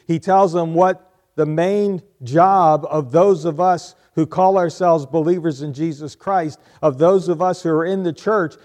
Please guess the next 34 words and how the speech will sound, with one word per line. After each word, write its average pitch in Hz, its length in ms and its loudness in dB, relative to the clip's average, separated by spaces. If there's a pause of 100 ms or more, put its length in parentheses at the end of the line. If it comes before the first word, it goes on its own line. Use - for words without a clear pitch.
(140)
what 202 280 2
is 175 180 -2
the 170 120 0
main 185 580 -2
duty 202 400 -2
that 160 220 0
you 208 200 0
and 202 100 0
I 180 220 0
have? 156 520 -2 (220)
And 165 240 -2
you 202 200 -2
know 208 380 6
that 160 240 -2
that 190 260 0
is 160 240 -2
to 139 300 -8 (580)
witness 123 680 -10 (1400)
from 135 220 -10
our 127 100 -8
study 123 380 -10
last 110 400 -14
week. 117 260 -16 (3000)
And 220 160 -2
then 226 200 0
shortly 226 520 4
after 220 400 0
explaining 220 720 0
that 185 320 0
to 196 140 2
the 175 200 0
disciples, 190 840 0
what 214 240 4
happens? 214 640 -2